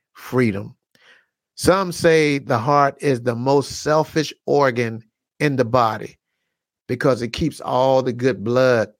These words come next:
to itself. It takes all the good blood, then distributes it to the rest,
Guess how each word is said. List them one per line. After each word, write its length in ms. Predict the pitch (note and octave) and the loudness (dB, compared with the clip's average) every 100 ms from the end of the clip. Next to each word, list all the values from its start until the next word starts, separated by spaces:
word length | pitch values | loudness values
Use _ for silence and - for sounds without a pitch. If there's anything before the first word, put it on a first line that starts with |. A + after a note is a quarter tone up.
| _ | _
to 180 | - C3 | -10 -6
itself. 640 | G#2+ - - A#2+ - - - _ - _ | -4 -2 0 0 -2 -10 -20 _ -20 _
It 120 | B2 | -4
takes 220 | C3+ C#3+ D#3 | 0 2 4
all 160 | F3+ | 4
the 80 | F#3+ | 2
good 200 | F#3 F3 | 0 0
blood, 400 | F3+ F#3+ D#3 A2 _ _ _ _ _ _ _ | 2 4 4 0 _ _ _ _ _ _ _
then 200 | C3 D3+ | 0 0
distributes 600 | C3+ B2+ E3 D3 C#3 A#2+ | 0 -2 0 0 -2 -2
it 240 | C#3+ B2 - _ | 0 0 -4 _
to 120 | - B2+ | -8 -2
the 140 | A#2+ | -2
rest, 640 | A2+ C3 C3+ A2 - - | 0 2 2 0 -6 -14